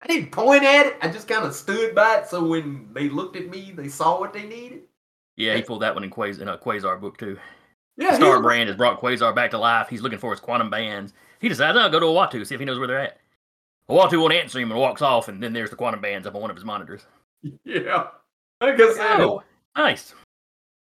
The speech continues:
Speaker 1: it was like, hell, he was horrible about, "Hey, I, I'm the Watcher, and I'm not to interfere. You just, just trust me. You don't even know I'm there." Hell,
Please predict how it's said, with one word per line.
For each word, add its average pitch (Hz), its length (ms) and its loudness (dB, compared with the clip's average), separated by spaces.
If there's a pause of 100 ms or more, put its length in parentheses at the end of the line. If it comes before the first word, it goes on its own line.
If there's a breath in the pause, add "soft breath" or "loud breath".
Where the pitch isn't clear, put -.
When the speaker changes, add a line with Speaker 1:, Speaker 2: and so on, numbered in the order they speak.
(160)
Speaker 1:
it 175 180 -6
was 196 180 -2
like, 156 280 4
hell, 190 200 0
he 233 60 -4
was 180 180 -2
horrible 160 680 0
about, 135 480 0 (160 soft breath)
"Hey, 160 220 4
I, 139 460 4
I'm 120 80 -4
the 120 80 -8
Watcher, 143 560 4 (240 soft breath)
and 110 140 -6
I'm 127 180 -4
not 143 200 4
to 131 80 -8
interfere. 139 480 -2
You 151 140 -4
just, 139 240 -6
just 147 240 -4
trust 190 240 4
me. 123 60 -8
You 147 120 2
don't 160 140 4
even 147 140 -4
know 151 120 2
I'm 147 140 2
there." 147 180 0
Hell, 165 300 -2